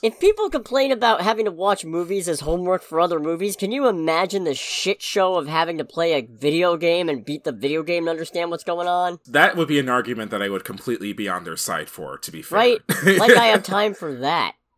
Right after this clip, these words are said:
Speaker 2: Yeah.
Speaker 1: What a crazy idea.
Speaker 2: Mm.
Speaker 1: I mean, I guess I'll still watch it.
Speaker 2: Eh. <laughs> I need to play the, shoot, I need to play the old games first. <laughs>
Speaker 1: I meant watch the movie, not play the game.
Speaker 2: Oh, fair.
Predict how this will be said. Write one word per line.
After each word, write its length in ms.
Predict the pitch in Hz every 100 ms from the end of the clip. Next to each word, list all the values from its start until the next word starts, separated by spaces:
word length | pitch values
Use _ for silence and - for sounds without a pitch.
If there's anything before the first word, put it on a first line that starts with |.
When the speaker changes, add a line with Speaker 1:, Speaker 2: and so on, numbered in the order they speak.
| _ -
Speaker 2:
Yeah. 440 | 85 101 76 73 - _ _ _ _ _ _ -
Speaker 1:
What 100 | -
a 40 |
crazy 560 | - - 147 165 170 156
idea. 540 | 117 92 110 120 80 _ _ _ _ _
Speaker 2:
Mm. 140 | 107 98
Speaker 1:
I 480 | - _ _ _ 92
mean, 120 | 92
I 60 | 110
guess 220 | 131 -
I'll 80 | 120
still 260 | - 107
watch 300 | 92 90 -
it. 120 | 120 - _ _ _ _ _ _
Speaker 2:
Eh. 840 | 147 208 220 214 202 185 175 165 165
<laughs> 1080 | 190 202 - 196 - - - - - - -
I 80 | 123
need 140 | 160
to 80 | -
play 180 | 113 92
the, 320 | - - 98 -
shoot, 320 | - 147 120
I 80 | 156
need 120 | 185
to 80 | 139
play 140 | 117
the 180 | 107 90
old 260 | 135 147
games 280 | 90 78 76
first. 560 | - 117 - - - - -
<laughs> 200 | - _
Speaker 1:
I 120 | 135 151
meant 180 | 165
watch 220 | 135 147 -
the 80 |
movie, 300 | 123 139 117
not 180 | 104 117
play 140 | 127 113
the 120 | 85
game. 340 | 98 101 90 _ -
Speaker 2:
Oh, 140 | 101
fair. 380 | 80 92 73 73